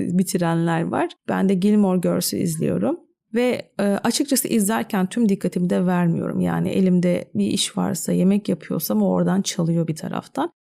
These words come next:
Ama bana iyi hissettiriyor, yani güvenli bir alan gibi hissettiriyor. Oradan da pay çıkartabiliriz aslında, anlayabiliriz. Yaşadığımız şey toksik, zor, külfetli de olsa artık bize hizmet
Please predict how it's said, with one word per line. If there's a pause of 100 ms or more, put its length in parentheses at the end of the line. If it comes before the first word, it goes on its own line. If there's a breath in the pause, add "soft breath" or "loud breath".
Ama
bana
iyi
hissettiriyor,
yani
güvenli
bir
alan
gibi
hissettiriyor.
Oradan
da
pay
çıkartabiliriz
aslında,
anlayabiliriz. (320)
Yaşadığımız
şey
toksik,
zor,
külfetli
de
olsa
artık
bize
hizmet